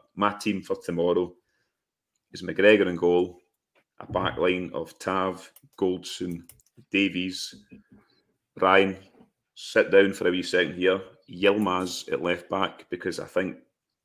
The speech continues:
Barisic doesn't need, deserve to be dropped, but this boy needs to play at some point. So I'm bringing Yilmaz in, looking forward to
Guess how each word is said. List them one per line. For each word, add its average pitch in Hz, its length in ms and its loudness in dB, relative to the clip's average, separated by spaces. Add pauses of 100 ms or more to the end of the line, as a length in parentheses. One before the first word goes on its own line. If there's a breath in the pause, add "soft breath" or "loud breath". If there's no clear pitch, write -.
(480)
Barisic 110 440 2
doesn't 87 220 -2
need, 80 120 -10
deserve 82 340 -10
to - 80 -20
be - 80 -10
dropped, - 400 -4
but 78 120 0 (220)
this 98 180 -2
boy 87 200 -4
needs 87 200 -8
to - 80 -12
play - 240 -8
at - 80 -12
some 78 220 -10
point. 73 380 -6
So 90 280 -6 (720 soft breath)
I'm 92 200 -2
bringing 87 260 0
Yilmaz 85 560 0
in, 85 180 -6
looking 87 280 -6
forward 85 440 0
to 82 240 -2